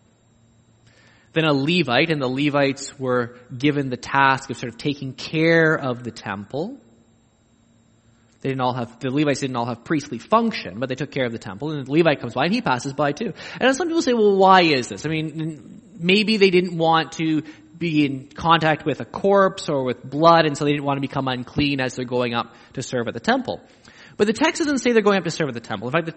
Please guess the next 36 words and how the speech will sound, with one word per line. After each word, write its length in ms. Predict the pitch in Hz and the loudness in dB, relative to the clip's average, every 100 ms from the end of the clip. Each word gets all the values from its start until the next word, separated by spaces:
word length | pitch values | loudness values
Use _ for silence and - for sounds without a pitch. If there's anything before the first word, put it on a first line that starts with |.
| _ | _
the 120 | 170 | -8
text 260 | 170 254 247 | 0 0 2
says 100 | 220 | 0
they're 100 | 202 | 2
going 400 | 185 175 143 123 | 2 2 0 -4
down 640 | - 160 165 165 123 95 87 _ _ _ _ _ | 2 4 4 4 0 -4 -12 _ _ _ _ _
from 360 | - 147 139 127 | 2 2 2 -2
Jerusalem 960 | 135 131 143 139 151 135 131 123 117 - - | -2 0 0 0 -2 0 0 -4 -8 -14 -10
to 180 | - 117 | -6 -6
Jericho. 760 | 117 127 127 123 - 82 82 _ | -2 0 0 0 -4 -10 -12 _
So 120 | - | -4
they're 100 | 175 | -2
going 200 | 190 214 | 0 0
the 80 | 220 | 4
opposite 340 | 220 214 - | 4 2 -8
direction. 460 | - 101 92 - 101 - - - | -6 -8 -8 -14 -16 -18 -20 -14
Uh, 260 | 139 104 120 | -10 -10 -4
there 140 | 175 | 0
were 60 | 202 | 0
so 220 | 196 262 | 0 0
many 160 | 254 202 | 2 0
Levites 440 | 170 202 175 151 | 0 2 2 0
and 120 | 151 | -6
priests 260 | - 202 185 | 0 0 2
that 80 | 156 | 0
they 100 | 151 | -2
took 220 | 180 160 | -2 -4
shifts. 800 | - - - 123 - - - - _ _ _ _ _ _ _ _ _ - _ 160 | -6 -4 -4 -6 -6 -12 -12 -14 _ _ _ _ _ _ _ _ _ -20 _ 0
And 340 | 160 165 160 | 2 2 0
so 200 | 190 175 | 0 2
these 200 | 180 240 | 2 0
people 200 | 226 190 | 0 0
have 180 | 185 139 | 0 0
done 280 | 175 220 202 | 0 2 0
their 160 | 170 | -2
service, 800 | 147 - 113 92 95 95 - | -4 -4 -4 -4 -8 -10 -16